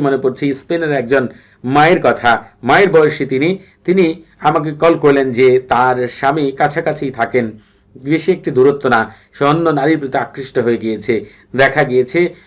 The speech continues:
তার একটি মেয়ে রয়েছে, মেয়েকেও ভুলে গিয়েছে। সে তাদের খোঁজ খবর নেয় না, কোনো রকম তাদের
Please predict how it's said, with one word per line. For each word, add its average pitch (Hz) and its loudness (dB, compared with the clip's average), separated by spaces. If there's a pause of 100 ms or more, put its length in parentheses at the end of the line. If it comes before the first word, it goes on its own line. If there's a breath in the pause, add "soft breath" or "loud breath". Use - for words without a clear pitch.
(140)
তার 143 0
একটি 156 -2 (100)
মেয়ে 175 4
রয়েছে, 135 4 (100)
মেয়েকেও 190 4
ভুলে 127 2
গিয়েছে। 107 -2 (400 loud breath)
সে 160 -2 (100)
তাদের 156 2 (100)
খোঁজ 180 0 (100)
খবর 139 2 (100)
নেয় 123 0
না, 117 -2 (140)
কোনো 175 0 (100)
রকম 123 -2 (340 loud breath)
তাদের 131 -2